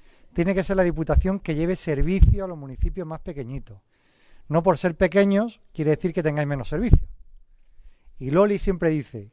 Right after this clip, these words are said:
que por qué mis vecinos tienen que ser menos que un vecino de Lula de Río, que un vecino de Macael o que un vecino de Almería Capital. Por eso, precisamente,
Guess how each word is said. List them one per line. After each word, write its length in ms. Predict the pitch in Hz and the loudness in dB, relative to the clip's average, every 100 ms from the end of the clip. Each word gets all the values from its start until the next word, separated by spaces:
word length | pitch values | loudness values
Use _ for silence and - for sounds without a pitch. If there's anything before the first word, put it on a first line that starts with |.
| - | -10
que 120 | 139 | -8
por 160 | 143 127 | -6 -4
qué 120 | 196 | -2
mis 140 | 202 | 0
vecinos 440 | 185 - 214 214 - | -2 -2 -4 -4 -4
tienen 220 | 185 180 | -6 -6
que 100 | 160 | -6
ser 180 | - 165 | -6 -2
menos 320 | 202 226 226 - _ - - _ _ - _ - | -2 -2 -6 -16 _ -20 -20 _ _ -20 _ -8
que 100 | 147 | -4
un 80 | |
vecino 260 | 160 156 160 | -4 -4 -2
de 60 | 151 | -2
Lula 140 | 147 | -2
de 80 | 127 | -2
Río, 280 | 104 95 - - - - _ - - - | -6 -10 -18 -20 -20 -20 _ -20 -20 -8
que 100 | 143 | -6
un 80 | |
vecino 260 | 147 143 160 | -2 -2 -2
de 80 | 156 | -2
Macael 540 | 135 135 147 127 92 - - - - - - - | -4 0 0 0 -4 -8 -10 -12 -20 -20 -16 -10
o 100 | 113 | -6
que 80 | |
un 80 | 156 | -2
vecino 500 | 156 - 170 180 208 _ - | -2 0 0 0 -2 _ -8
de 120 | 131 | -6
Almería 280 | 123 127 135 | -4 -4 -4
Capital. 500 | 143 123 - 107 - - - - - - - - - | -4 -6 -8 -10 -14 -18 -20 -20 -20 -20 -20 -20 -4
Por 140 | 135 | -2
eso, 140 | 151 190 | 0 4
precisamente, 800 | 185 202 196 190 202 220 226 | 6 6 4 -12 -12 -12 -14